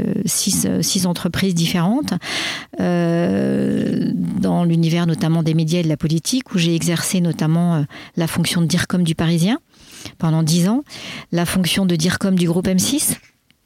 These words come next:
euh, puis la fonction de dircom, euh, directrice de la communication, pardon, et, euh, de la transformation numérique, euh, de la chaîne politique Public Sénat. Et c'est à ce moment-là, quand j'ai rencontré Public, euh, Jean-Pierre Elkabbach, qui présidait Public Sénat,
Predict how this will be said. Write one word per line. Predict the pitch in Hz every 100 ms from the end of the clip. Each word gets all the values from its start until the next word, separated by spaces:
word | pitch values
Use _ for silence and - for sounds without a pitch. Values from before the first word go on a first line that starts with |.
| _ - - 170
euh, | 165 160 175 170
puis | - 208
la | 180
fonction | 180 175 208 208
de | 175
dircom, | 160 180 - 190 180 170 - - -
euh, | 185 185 185
directrice | 170 165 165 -
de | 165
la | 151
communication, | 160 165 160 170 - 170
pardon, | 160 160 156 - - - - -
et, | 220 202 190 - -
euh, | 165 165
de | 170
la | 165
transformation | - 202 - 180 175 - 180
numérique, | 165 160 170 240 - - - -
euh, | 175 175 170
de | 165
la | 170 165
chaîne | - 190 190
politique | 175 170 - -
Public | 185 175
Sénat. | - 170 156 - - - - - -
Et | -
c'est | 170 185 -
à | 233
ce | 240
moment-là, | 220 208 208
quand | 208 185
j'ai | 175
rencontré | 170 180 175 - 185
Public, | 165 214 202 202
euh, | 180 160 180 190 - - - - 254
Jean-Pierre | 165 196 - 190
Elkabbach, | 175 175 180 175
qui | -
présidait | - 185 175 175
Public | 175 170 165
Sénat, | - 165 185 233